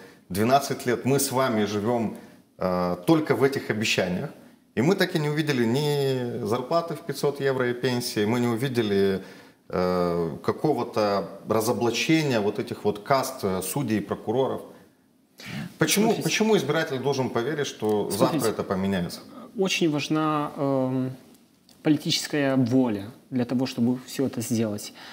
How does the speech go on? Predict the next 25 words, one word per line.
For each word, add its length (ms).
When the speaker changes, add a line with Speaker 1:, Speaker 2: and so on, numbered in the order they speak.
Speaker 2:
Эм, 760
вот 300
в 120
две 120
тысячи 320
девятнадцатом 560
году, 320
э, 60
у 320
нас 160
был 220
один 300
генпрокурор, 680
которым 480
в-, 320
кража 240
миллиарда 300
была 280
в 0
две 80
тысячи 420
четырнадцатом-две 680
тысячи 280
пятнадцатом 520
году. 300